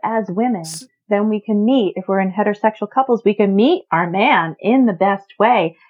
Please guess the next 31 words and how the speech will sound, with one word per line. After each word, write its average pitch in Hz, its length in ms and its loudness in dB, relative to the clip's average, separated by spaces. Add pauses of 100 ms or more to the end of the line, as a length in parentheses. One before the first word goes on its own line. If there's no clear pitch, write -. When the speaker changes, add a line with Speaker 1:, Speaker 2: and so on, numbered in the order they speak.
(160)
Speaker 1:
And 220 220 2 (140)
this 320 340 2
is 247 220 2 (240)
profound 262 720 0
work 269 240 2 (320)
because 226 300 0 (120)
this 269 160 4 (140)
work 269 280 2
didn't 233 300 4
begin 175 720 2
with 160 200 -2
us 151 260 2
and 180 100 -4
it 170 60 -6
won't 214 300 0
end 190 220 2
with 170 180 -4
us, 160 220 -2 (420)
that 190 180 2 (120)
there's 185 260 2
more 220 280 2
to 214 80 2
do. 202 400 2 (240)
But 240 160 0
this 269 180 0 (100)
comes 330 280 0
down 233 360 2
through 196 240 2
our 165 140 2
ancestral 180 880 -2
lineage, 170 520 -6